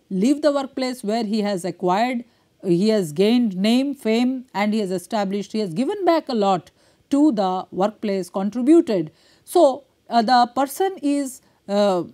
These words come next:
not able to realize that the day has come when he has to quit and continues to use experience of others and, uh,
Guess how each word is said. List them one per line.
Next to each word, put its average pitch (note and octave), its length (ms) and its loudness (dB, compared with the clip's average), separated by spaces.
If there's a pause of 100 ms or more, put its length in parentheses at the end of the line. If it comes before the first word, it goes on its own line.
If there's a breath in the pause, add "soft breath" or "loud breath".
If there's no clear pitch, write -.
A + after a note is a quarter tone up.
not B3+ 460 0
able A#3 260 -2
to A3+ 140 -6
realize G3 640 2
that G#3+ 360 -2 (180)
the F#3 140 -2
day A3+ 200 0
has B3+ 220 -4
come G#3+ 220 -4
when G#3 140 -4
he G3 80 -4
has F#3+ 160 -6
to E3 100 -4
quit E4 360 -2 (360 soft breath)
and G3 340 0
continues D4+ 580 2
to C4 100 0
use G#3 400 -2
experience G3 800 2
of F#3+ 280 -2
others F3+ 560 2 (480 soft breath)
and, A#3+ 360 2
uh, A3 200 2